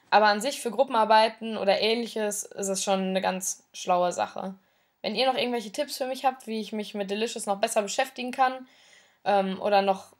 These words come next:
noch mehr darüber lernen kann, oder wenn mir einer erklären kann, was dieser, ähm, was dieser Discover-Link hier ist, ähm, könnt ihr das ja einfach in die Kommentare schreiben, das wär super.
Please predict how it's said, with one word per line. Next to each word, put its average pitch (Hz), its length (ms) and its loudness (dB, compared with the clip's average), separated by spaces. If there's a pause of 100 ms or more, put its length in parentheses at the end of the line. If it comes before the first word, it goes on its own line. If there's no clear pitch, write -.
(220)
noch 196 180 -2
mehr 226 200 6
darüber 202 280 6
lernen 240 280 4
kann, 254 180 -2
oder 196 160 6
wenn 196 160 2
mir 196 100 -2
einer 196 180 2
erklären 208 380 0
kann, 208 200 -4
was 202 180 0
dieser, 190 380 4 (120)
ähm, 185 500 -2 (540)
was - 500 -4
dieser 190 280 2
Discover-Link 233 960 2
hier 233 180 -2
ist, - 380 -4 (600)
ähm, 202 480 0 (160)
könnt 220 160 -2
ihr 220 40 2
das 208 80 -2
ja 202 80 6
einfach 208 180 0
in 208 80 -2
die 202 60 -6
Kommentare 190 480 0
schreiben, 185 260 -4
das 185 120 -6
wär 185 100 0
super. 185 380 -12